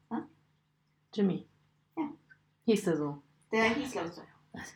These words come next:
Speaker 1: Ich glaub, der hieß so.
Speaker 2: Das
Speaker 1: Auf jeden
Speaker 2: war,
Speaker 1: Fall.
Speaker 2: also das war auch ein schöner Moment. Ähm, also ich hab mich zumindest kurz darüber gefreut, dass ich mit jemandem sprechen kann, ne?
Speaker 1: Ja.
Speaker 2: Und nicht euch dabei zugucken muss, wie ihr euch gegenseitig
Speaker 1: Also ich
Speaker 2: die Türen
Speaker 1: erinnere, dass ich
Speaker 2: ansteckt.
Speaker 1: gesagt hab,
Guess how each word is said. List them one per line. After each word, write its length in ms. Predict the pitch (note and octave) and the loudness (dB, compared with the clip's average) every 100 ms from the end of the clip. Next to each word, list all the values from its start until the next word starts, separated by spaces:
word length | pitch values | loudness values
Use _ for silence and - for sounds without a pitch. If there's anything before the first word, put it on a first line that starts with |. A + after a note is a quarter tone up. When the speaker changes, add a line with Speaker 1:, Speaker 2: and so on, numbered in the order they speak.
| - - - - | -20 -20 -16 -4
Speaker 1:
Ich 80 | A#3+ | 4
glaub, 140 | C4 | 6
der 100 | C#4 | 6
hieß 180 | G#3+ G3+ | 4 4
so. 260 | G3+ G3 - - - | 4 4 2 -14 12
Speaker 2:
Das 180 | B3 B3 | 12 12
Speaker 1:
Auf 20 | |
jeden 120 | B3 | 12
Speaker 2:
war, 120 | A#3 G#3+ | 12 12
Speaker 1:
Fall. 120 | G3 | 10
Speaker 2:
also 240 | G#3+ G3+ | 8 10
das 220 | G3 A#3+ A#3 | 12 12 12
war 140 | - | 12
auch 80 | F#3+ | 10
ein 80 | F#3+ | 8
schöner 420 | - G#3 A3+ G#3 | 10 10 10 10
Moment. 640 | F#3 F3 E3+ A3+ A#3+ - - - | 8 8 8 8 6 0 -8 2
Ähm, 600 | F3 F3+ F3+ F3 F3 F3 - - - | 6 6 8 8 6 2 -4 -20 6
also 140 | G3+ | 8
ich 100 | A3+ | 12
hab 100 | C4 | 12
mich 120 | D#4 - | 12 10
zumindest 460 | C4+ E4 D#4+ C4+ | 12 12 12 8
kurz 260 | - E4 E4 | 8 8 8
darüber 260 | C4+ B3+ | 8 10
gefreut, 300 | B3 A#3+ A3 | 8 10 8
dass 120 | A3+ G#3 | 8 4
ich 60 | |
mit 160 | G#3+ F#3+ | 2 4
jemandem 280 | G3+ G3 F#3+ | 4 4 0
sprechen 340 | - E3 - | -4 -8 -8
kann, 200 | - - - _ _ _ | -12 -12 -14 _ _ _
ne? 160 | F3+ A#3 - _ | -8 -8 -8 _
Speaker 1:
Ja. 120 | G#3 E3+ - | -2 -2 -2
Speaker 2:
Und 200 | F#3+ F#3 | 0 6
nicht 180 | G3+ G3+ | 6 8
euch 180 | F3+ G3+ | 6 6
dabei 240 | G3 E3+ | 4 4
zugucken 420 | F3 G3 F#3 F3+ F3 | 2 0 -2 0 0
muss, 180 | E3+ D#3 | 0 -2
wie 80 | |
ihr 100 | D#3+ | -2
euch 160 | C#3 C3+ | -4 -6
gegenseitig 240 | D3+ D#3 G3 | -4 2 2
Speaker 1:
Also 120 | F#3+ | 4
ich 100 | A3 | 4
Speaker 2:
die 60 | |
Türen 120 | A3+ A3 | 6 6
Speaker 1:
erinnere, 140 | G#3 | 6
dass 100 | A3 | 2
ich 80 | G#3+ | 2
Speaker 2:
ansteckt. 160 | G#3+ G3+ | 2 4
Speaker 1:
gesagt 180 | G#3 A3 | 4 2
hab, 200 | F#3 | -2